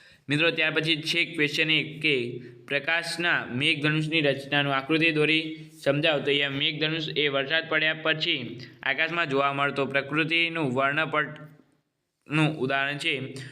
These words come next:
ચોમાસામાં વાતાવરણમાં લટકતા પાણીના સૂક્ષ્મ બુંદો પર આપાત થતા સૂર્યપ્રકાશનું પ્ર-,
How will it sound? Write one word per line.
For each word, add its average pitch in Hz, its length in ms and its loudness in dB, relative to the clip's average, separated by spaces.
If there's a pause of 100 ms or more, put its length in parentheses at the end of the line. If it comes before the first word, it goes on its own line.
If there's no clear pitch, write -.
(140)
ચોમાસામાં 165 840 0
વાતાવરણમાં 156 640 0
લટકતા 151 1200 -2
પાણીના 135 760 0 (440)
સૂક્ષ્મ 160 460 0
બુંદો 147 540 2 (320)
પર 156 180 2
આપાત 160 420 0
થતા 165 200 2
સૂર્યપ્રકાશનું 139 1120 0 (400)
પ્ર-, 135 300 2